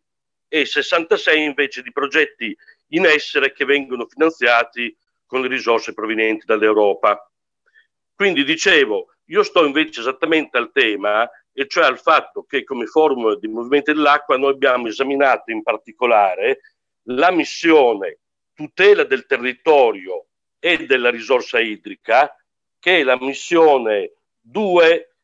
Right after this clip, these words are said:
cioè la compone-, scusate, la, la componente, eh, è una componente della missione due, che è quella relativa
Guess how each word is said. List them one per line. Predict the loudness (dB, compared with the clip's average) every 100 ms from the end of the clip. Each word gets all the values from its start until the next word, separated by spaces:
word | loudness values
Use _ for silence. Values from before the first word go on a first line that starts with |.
| _
cioè | -4 0
la | 0 0
compone-, | -2 -2 0 0
scusate, | -2 2 2 2
la, | 0 2 2 0 -4
la | -4
componente, | -2 -2 0 2 2 2 -4 -4 -4 -6 -18 _ _
eh, | -12 -8 -6
è | -2
una | -2
componente | 0 -2 -2 0 0 0
della | -2 -2
missione | -2 -4 0 0
due, | 0 2 4 4 -2 _ _ _ _
che | -4
è | -2
quella | -2 -2
relativa | -2 -2 -4 -6 -4 2 2